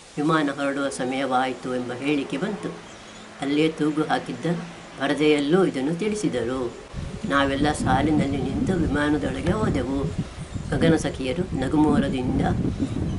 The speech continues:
ನಮ್ಮನ್ನು ಸ್ವಾಗತಿಸಿ ನಮ್ಮ ನಮ್ಮ ಸೀಟುಗಳಿಗೆ ಕರೆದುಕೊಂಡು ಹೋದರು. ನನ್ನ ಮಗನಿಗೆ ಟಿ-, ಕಿಟಕಿ ಹತ್ತಿರದ ಸೀಟು ಸಿಕ್ಕಿತು. ರಾತ್ರಿ ಆದುದರಿಂದ ಕನ್ನಡಿ ಕಿಟಕಿಯಲ್ಲಿ ಕ-, ನಿಲ್ದಾಣದ ಲೈಟಿನ ಮಾಲೆ ಕಾಣಿಸುತ್ತಿತ್ತು.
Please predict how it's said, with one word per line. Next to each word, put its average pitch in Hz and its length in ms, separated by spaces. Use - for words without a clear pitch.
ನಮ್ಮನ್ನು 139 560
ಸ್ವಾಗತಿಸಿ 160 520
ನಮ್ಮ 165 360
ನಮ್ಮ 143 240
ಸೀಟುಗಳಿಗೆ 156 640
ಕರೆದುಕೊಂಡು 151 640
ಹೋದರು. 131 560
ನನ್ನ 147 180
ಮಗನಿಗೆ 147 540
ಟಿ-, - 360
ಕಿಟಕಿ 185 380
ಹತ್ತಿರದ 156 400
ಸೀಟು 143 340
ಸಿಕ್ಕಿತು. 180 440
ರಾತ್ರಿ 165 340
ಆದುದರಿಂದ 147 640
ಕನ್ನಡಿ 160 420
ಕಿಟಕಿಯಲ್ಲಿ 143 460
ಕ-, - 280
ನಿಲ್ದಾಣದ 147 640
ಲೈಟಿನ 160 380
ಮಾಲೆ 139 360
ಕಾಣಿಸುತ್ತಿತ್ತು. 151 1000